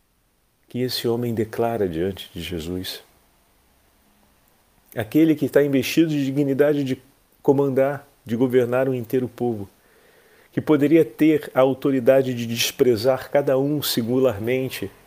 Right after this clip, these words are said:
sem ser perturbado nesse ato de desprezar o outro, se diz indigno de receber em sua casa um filho desse povo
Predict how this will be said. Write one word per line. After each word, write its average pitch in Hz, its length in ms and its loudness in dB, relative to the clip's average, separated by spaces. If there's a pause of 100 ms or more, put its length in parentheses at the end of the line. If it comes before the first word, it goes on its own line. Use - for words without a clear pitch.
(140)
sem 135 260 0
ser - 320 0
perturbado 120 1120 0
nesse 98 360 -4
ato 101 340 -4 (1120)
de 101 140 -8
desprezar 104 680 -2
o 113 60 -2
outro, 104 380 -4 (800)
se - 240 -8
diz 135 440 -4
indigno 131 640 -4
de 101 120 -6
receber 113 480 -2
em 113 80 -8
sua 113 260 -6
casa 98 520 -8 (1800)
um 117 120 -12
filho 135 380 -4
desse 113 280 -6
povo 87 420 -10